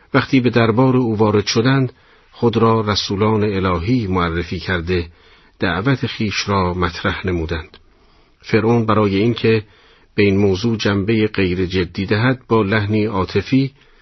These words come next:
سوالاتی مطرح کرد که نکات مهم آن در آیات تلاوت شده امروز آمده است. فرعون گفت: «آیا ما تو را در کودکی میان خودمان پرورش ندادیم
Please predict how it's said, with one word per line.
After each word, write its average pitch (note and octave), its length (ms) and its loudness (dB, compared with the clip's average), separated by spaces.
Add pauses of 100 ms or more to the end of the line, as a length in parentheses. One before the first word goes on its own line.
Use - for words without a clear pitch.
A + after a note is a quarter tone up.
(160)
سوالاتی A2 640 0
مطرح F2 360 -2
کرد F2+ 320 -4
که F2 260 -2 (600)
نکات G#2 420 -2
مهم G#2 400 2
آن A2 240 0
در G#2+ 220 -2
آیات F#2 460 -2
تلاوت F2+ 560 -4
شده E2+ 420 -6
امروز D#2+ 440 -6
آمده E2 400 -6
است. - 360 -12 (720)
فرعون B2 520 2
گفت: B2+ 400 0 (640)
«آیا A#2+ 380 4
ما A2+ 220 4
تو A#2+ 200 0
را A#2 180 4
در G2+ 140 0
کودکی G2+ 640 -2
میان G2+ 440 2
خودمان G2+ 560 0
پرورش F#2 640 -2
ندادیم F#2+ 640 0